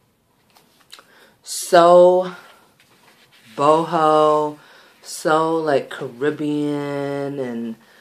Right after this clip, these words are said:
just, I love it. I love the gold detailing here. I love the brown against my brown complexion. <sighs> These give me love, okay?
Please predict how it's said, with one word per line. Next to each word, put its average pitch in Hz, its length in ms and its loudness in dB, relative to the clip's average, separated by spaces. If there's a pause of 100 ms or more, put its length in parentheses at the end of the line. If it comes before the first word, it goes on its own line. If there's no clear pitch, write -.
(320)
just, 131 640 -10
I 131 160 -8
love 135 720 0
it. 143 760 -8 (340)
I 131 80 -8
love 131 260 -2
the 135 60 -8
gold 135 520 4
detailing 143 680 -6
here. 147 580 -4 (720)
I 139 100 0
love 156 380 2
the 151 80 0
brown 147 520 0
against 131 360 -6
my 127 380 0
brown 170 380 0
complexion. 175 840 -10 (1400)
<sighs> - 80 -14 (1500)
These 170 440 -2
give 139 300 -2
me 127 200 -6
love, - 640 -6
okay? 123 580 -2